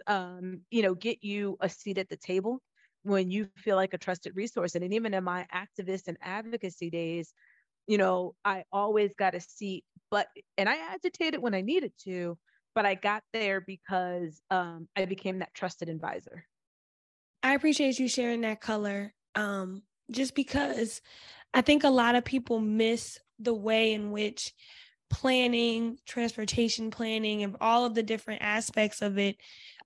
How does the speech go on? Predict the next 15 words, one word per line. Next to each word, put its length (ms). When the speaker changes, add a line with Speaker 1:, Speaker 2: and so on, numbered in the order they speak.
Speaker 2:
are 220
impacted 580
by 160
policy 500
decisions 640
and 120
politics, 760
because 520
the 80
money 320
is 100
ultimately 600
coming 400
from 580
some 640